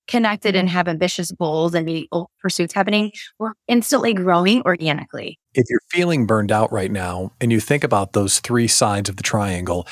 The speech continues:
Speaker 2: alive, connections, and meaningful pursuits, you probably pretty quickly can identify which side of the triangle might not be holding up its end of the bargain. Maybe that's leading to your burnout.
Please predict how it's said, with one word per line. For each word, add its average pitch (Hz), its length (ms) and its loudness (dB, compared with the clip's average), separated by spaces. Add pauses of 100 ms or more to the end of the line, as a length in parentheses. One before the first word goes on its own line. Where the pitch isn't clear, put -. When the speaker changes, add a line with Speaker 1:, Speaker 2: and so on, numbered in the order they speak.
(220)
Speaker 2:
alive, 98 640 2
connections, 104 560 2
and 104 140 4
meaningful 104 440 2
pursuits, - 680 2 (180)
you 185 140 2
probably 185 480 2
pretty 170 320 0
quickly 156 440 0
can 127 160 0
identify 113 640 2
which 110 560 0 (220)
side 110 440 2
of 101 80 -2
the 101 80 -4
triangle 95 720 0 (340)
might 113 340 0
not 117 220 0
be 113 120 2
holding 104 380 2
up 95 240 -4
its 123 240 2
end 107 180 2
of 95 60 0
the 95 60 -2
bargain. 104 520 2 (280)
Maybe 113 420 2
that's 110 300 0
leading 104 380 2
to 107 140 -2
your 95 160 -2
burnout. 92 520 -4